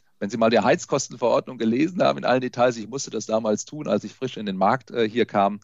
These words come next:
Mein lieber Mann, da ist schon, da ist schon viel, viel Substanz an Komplexität enthalten, damit Sie das richtig tun können. Wir müssen den Menschen vermitteln, glaubhaft vermitteln, dass wir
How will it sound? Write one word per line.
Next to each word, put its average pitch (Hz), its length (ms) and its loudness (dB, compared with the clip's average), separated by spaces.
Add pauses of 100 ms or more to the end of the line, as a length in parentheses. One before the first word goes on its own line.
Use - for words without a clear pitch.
(420)
Mein 101 140 -2
lieber 123 260 4
Mann, 110 240 2
da 98 80 0
ist - 160 -4
schon, 110 360 -2
da 104 100 2
ist - 160 -2
schon 107 220 -4
viel, 143 340 -2
viel 117 500 4
Substanz 117 640 -2
an 110 240 -2
Komplexität 131 800 0
enthalten, 104 460 2
damit 120 200 -8
Sie 127 80 -8
das 120 140 -8
richtig 131 240 -12
tun 135 240 -20
können. - 260 -16 (160)
Wir 95 120 -4
müssen 147 260 2
den 113 160 4
Menschen 131 400 -2 (240)
vermitteln, 95 480 2
glaubhaft - 560 -2
vermitteln, 113 500 -4 (260)
dass 101 300 0
wir 92 400 0